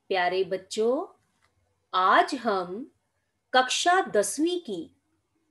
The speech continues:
हिंदी व्याकरण की पाठ्य पुस्तक सरस हिंदी व्याकरण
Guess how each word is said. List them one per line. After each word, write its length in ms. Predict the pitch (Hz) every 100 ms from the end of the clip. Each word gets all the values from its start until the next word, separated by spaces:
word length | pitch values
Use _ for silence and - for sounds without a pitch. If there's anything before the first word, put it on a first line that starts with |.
| _ -
हिंदी 520 | 233 262 269 349 392
व्याकरण 640 | 202 190 180 - 285 370
की 280 | 381 311 320 311 -
पाठ्य 420 | 175 170 202 190
पुस्तक 640 | 190 208 - - 269 - - _ _ _ _ _ _ _ -
सरस 580 | - 233 247 349 440 - -
हिंदी 520 | - 254 269 311 339 277
व्याकरण 600 | 202 190 202 247 233 170